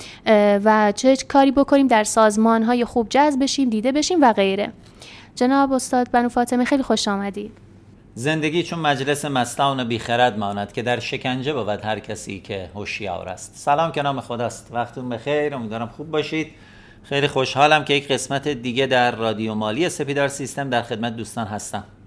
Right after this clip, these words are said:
Speaker 1: خیلی خوش اومدین. با سوال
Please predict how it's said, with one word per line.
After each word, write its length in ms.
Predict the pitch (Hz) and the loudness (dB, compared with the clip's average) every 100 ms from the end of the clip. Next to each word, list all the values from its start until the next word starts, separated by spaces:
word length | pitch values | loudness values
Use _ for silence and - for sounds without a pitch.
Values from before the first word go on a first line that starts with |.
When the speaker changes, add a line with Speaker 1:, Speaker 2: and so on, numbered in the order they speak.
| - - - - | -20 -20 -20 -14
Speaker 1:
خیلی 240 | 254 262 | -8 -6
خوش 260 | 254 285 285 | -2 -2 2
اومدین. 600 | 285 269 247 247 240 240 - - - - | 2 2 0 -2 -2 -6 -12 -20 -20 -2
با 120 | 269 | 0
سوال 320 | 294 320 359 | 2 2 2